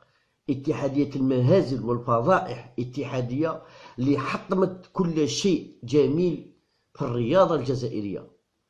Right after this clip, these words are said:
الاتحادية هذه من، من الهادي والدعلي اللي ردنا خمس سنين للوراء، وزاد كملها الهادي والدعلي. ردنا في كل الرياضات،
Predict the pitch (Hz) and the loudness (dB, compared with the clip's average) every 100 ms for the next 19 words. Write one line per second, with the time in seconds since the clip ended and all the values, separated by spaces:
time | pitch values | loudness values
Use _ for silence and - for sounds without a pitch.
0 | _ _ _ _ 123 123 120 120 110 120 | _ _ _ _ -14 -8 -8 -8 -6 -2
1 | 120 143 160 160 - _ 113 147 170 165 | 0 0 -4 -6 -16 _ -2 0 0 -2
2 | - - 117 165 160 143 156 127 147 147 | -6 -6 -2 0 2 4 4 4 0 0
3 | 135 131 151 175 170 - _ _ - 113 | 2 0 0 -4 -6 -14 _ _ -10 -2
4 | 139 139 175 120 151 165 - 147 123 147 | 0 2 2 0 -2 -2 -2 -4 -4 -8
5 | - 160 196 160 143 135 127 127 113 - | -4 0 2 2 4 6 6 6 4 2
6 | - - _ _ _ - 120 117 185 185 | -8 -20 _ _ _ -6 -4 0 0 0
7 | - 165 165 156 156 185 190 - _ _ | 0 0 0 0 2 0 -4 -14 _ _
8 | _ _ _ _ _ _ 113 151 175 196 | _ _ _ _ _ _ 2 6 6 4
9 | 175 175 156 127 90 - - 170 131 190 | 2 2 2 0 -2 -6 0 0 2 0
10 | 233 240 - - 156 - 254 240 233 226 | 0 -4 -10 -6 -4 -2 0 0 2 2
11 | 208 147 113 - | 2 2 0 -6